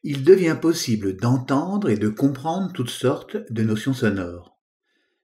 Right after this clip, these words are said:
La voix humaine, c'est très pratique car lorsque l'on connaît la langue,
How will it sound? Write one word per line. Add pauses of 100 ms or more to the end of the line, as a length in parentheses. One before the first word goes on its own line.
(120)
La
voix
humaine,
c'est
très
pratique
car
lorsque
l'on
connaît
la
langue,